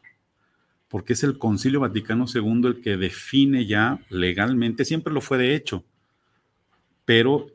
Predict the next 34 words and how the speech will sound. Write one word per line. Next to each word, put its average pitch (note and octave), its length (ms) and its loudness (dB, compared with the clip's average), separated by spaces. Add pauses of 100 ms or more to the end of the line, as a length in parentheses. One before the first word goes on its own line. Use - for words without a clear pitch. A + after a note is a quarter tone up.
el G2 180 -2
Concilio A#2 360 -2
Vaticano A#2+ 420 -4
segundo A#2 260 -2
es - 80 -4
el A2 140 -4
que G2 120 -6
define D3 480 -4
el A2+ 80 -4
canto A2+ 260 -6
gregoriano A2+ 440 -2
como A2+ 220 -2
mi C3 320 0
canto C#3 320 -4
oficial A2 560 -8
de G#2 80 -6
mi A2 180 -4
liturgia G#2+ 480 -8
romana. G#2+ 440 -4 (960)
Y G#2+ 120 -2
tal A2+ 220 2
pareciera A#2+ 420 0
que - 80 -2
nos G#2 140 0
dijeron, A2 360 -2
"Este C3+ 220 2
es C#3+ 100 -6
el C3 60 0
oficial, C3 400 -2
ah, D3+ 100 -2
bueno, D3 240 -2
lo A2 140 -2
guardamos", F#2 640 -6
¿no? A#2+ 240 -8